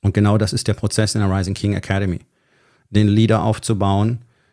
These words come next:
ihm die Tools zu geben, die er braucht, die Systeme, die Strukturen, die Prozesse, um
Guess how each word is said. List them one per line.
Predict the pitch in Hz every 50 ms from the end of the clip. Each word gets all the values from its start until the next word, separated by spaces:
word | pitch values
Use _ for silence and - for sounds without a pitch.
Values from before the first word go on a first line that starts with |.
| _ _
ihm | - 113 107
die | 104 -
Tools | - - 117 117 113 -
zu | - -
geben, | 95 101 104 104 104
die | 101 101
er | 98 90
braucht, | 87 98 104 113 117 113 - -
die | 104
Systeme, | 98 101 - - - 104 107 107
die | 104
Strukturen, | - - 104 95 - - 104 104 101
die | 98
Prozesse, | - - 95 - - 101 101 101 - - 110 117 113 - _ _ _ _ _ _ _ _ _
um | - 117 120 117 120 127 131